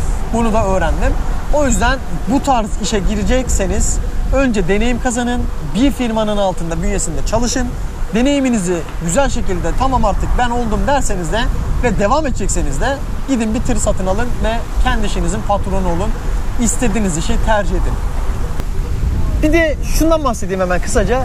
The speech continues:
Videomuzun sonuna yaklaştık zaten. Eğer tır şoförü oldunuz, uzun yol şoförüsünüz, truck stoplar var arkadaşlar. Truck stoplarda televizyon izleme, ücretsiz duş, yeme içme alanı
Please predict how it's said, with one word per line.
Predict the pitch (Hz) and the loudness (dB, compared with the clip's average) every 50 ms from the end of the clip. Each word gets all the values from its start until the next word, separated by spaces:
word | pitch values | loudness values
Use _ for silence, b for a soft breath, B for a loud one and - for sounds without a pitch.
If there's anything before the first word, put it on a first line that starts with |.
| - 240 | 0 0
Videomuzun | 254 208 240 226 214 - 196 | 2 2 2 2 2 2 2
sonuna | - 220 208 196 185 170 | 2 0 0 0 0 2
yaklaştık | 175 202 - - 254 - - - - | 2 0 2 2 2 2 2 2 2
zaten. | 202 214 202 190 - - - - - - - - - - - - - - - - - - 254 | 2 2 2 4 2 2 2 2 0 0 0 0 0 2 2 2 2 2 2 0 0 0 2
Eğer | 294 285 247 | 2 2 2
tır | - - 285 | 0 -2 -2
şoförü | - 294 285 - 294 285 | 0 0 0 2 2 2
oldunuz, | 277 269 240 262 277 311 - - - - - - 202 | 2 2 2 2 2 2 2 0 0 0 -2 0 0
uzun | 233 226 240 302 | 2 2 4 4
yol | 294 277 277 269 - | 4 4 4 2 2
şoförüsünüz, | - 139 - - 240 208 - - 220 294 311 - - - - - - - - - - - - - - - - - - - - - - - - | 0 0 0 0 0 2 2 2 2 2 2 2 0 0 0 0 2 0 0 0 0 -2 -2 0 -2 -2 0 0 0 0 0 0 0 2 2
truck | 254 262 302 311 294 - - - - | 4 4 4 2 0 -2 -2 -2 0
stoplar | - - 277 - - 277 254 | 0 0 0 2 2 0 2
var | 233 226 214 | 2 0 0
arkadaşlar. | 202 190 180 196 185 190 156 - 262 262 - - | 0 0 -2 -2 -2 -2 0 0 0 0 0 0
Truck | - 233 269 269 - | 2 2 2 2 0
stoplarda | - - 269 220 - - 202 180 165 170 190 220 214 - | -2 -2 0 0 2 2 2 2 2 0 -2 -2 -2 0
televizyon | - 233 240 247 233 254 262 | 0 2 2 4 4 4 2
izleme, | 247 220 196 - 185 185 175 - - - - - - - - | 2 2 2 2 2 2 0 0 0 -2 -2 -2 -2 0 2
ücretsiz | 233 226 190 247 240 - - 240 208 190 185 | 2 2 2 2 2 2 2 2 2 2 2
duş, | 233 233 208 - - - - - - - - | 2 2 0 0 -2 -2 -2 -2 -2 0 0
yeme | 202 233 247 247 262 | 2 2 4 2 2
içme | 247 185 - 285 | 0 0 0 0
alanı | 269 240 220 208 202 233 277 | 2 2 2 2 2 2 2